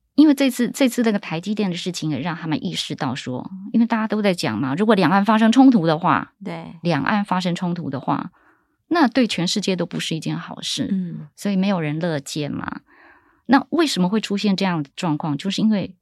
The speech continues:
Speaker 1: 台湾的半导体很，整个，整个半导体的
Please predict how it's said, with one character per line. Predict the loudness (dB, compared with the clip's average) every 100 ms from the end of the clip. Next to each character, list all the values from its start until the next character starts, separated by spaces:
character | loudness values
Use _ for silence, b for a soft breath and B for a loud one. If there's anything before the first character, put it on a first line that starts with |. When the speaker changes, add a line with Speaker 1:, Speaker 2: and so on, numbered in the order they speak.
| _ -12
Speaker 1:
台 | -6
湾 | -4
的 | -2
半 | -2 -2
导 | -2
体 | -6 -8
很， | -10 -12 _ _ _ _ _ -8
整 | -2 0
个， | 0 -2
整 | -4 -4
个 | -4
半 | -2 0
导 | 0
体 | -2 -4
的 | -6